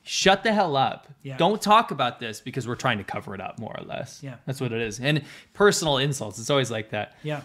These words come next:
Speaker 1: She's talking down to a guy that has a very successful career in art. He's a very talented and successful artist. This is not some nobody.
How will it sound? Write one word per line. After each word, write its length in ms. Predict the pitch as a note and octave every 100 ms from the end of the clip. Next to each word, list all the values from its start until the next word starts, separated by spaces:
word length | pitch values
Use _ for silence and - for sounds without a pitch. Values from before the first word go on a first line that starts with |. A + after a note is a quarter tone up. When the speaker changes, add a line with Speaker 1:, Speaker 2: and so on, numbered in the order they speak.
| -
Speaker 1:
She's 320 | - A3+ -
talking 520 | F3+ A#3 B3+ C#4+ G#3
down 340 | C#3+ E3+ G#3+ F#3+
to 180 | F3+ D#3
a 60 |
guy 240 | C3+ D3+ D#3+
that 240 | C#3 -
has 200 | C3+ D#3+ D3
a 60 |
very 260 | B2+ D#3+ G#3+
successful 560 | - E3 F3+ D#3+ B2+
career 400 | A#2+ D3 F3 D#3
in 260 | A2+ - A2
art. 300 | B2+ B2 - -
He's 160 | D#3+
a 60 | C#3
very 260 | C#3+ G#3 F3
talented 580 | - F3 F#3 C#3 C#3+ B2
and 100 | A2+
successful 540 | B2+ - C3+ - -
artist. 400 | A#2+ B2 - A#2+
This 160 | C#3+ E3
is 80 | D#3+
not 200 | G3 F3
some 240 | F#3 A2+
nobody. 580 | A#2 C#3 C3+ - -